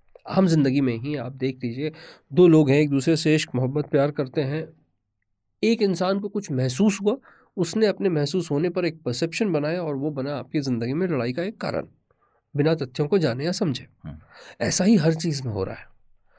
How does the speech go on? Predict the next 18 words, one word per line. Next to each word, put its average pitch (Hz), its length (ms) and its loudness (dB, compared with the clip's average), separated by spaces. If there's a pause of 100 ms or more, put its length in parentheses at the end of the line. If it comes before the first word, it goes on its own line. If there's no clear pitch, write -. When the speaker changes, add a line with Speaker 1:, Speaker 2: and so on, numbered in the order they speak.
(320)
Speaker 1:
और 160 120 0
पैरानॉर्मल 160 500 2
इंसिडेंसेस 160 480 2
में 143 180 4
भी 202 160 2
ऐसा 139 300 -2
ही 165 160 2
होता 127 320 -4
है। - 120 -20 (100)
आपको 165 540 -2
एक 196 200 4
चीज़ 202 240 4
महसूस 160 480 4
हुई, 139 260 2 (1300)
आपने 185 280 0
उसे 170 160 0
इतना 147 280 2
बताया, 123 380 -2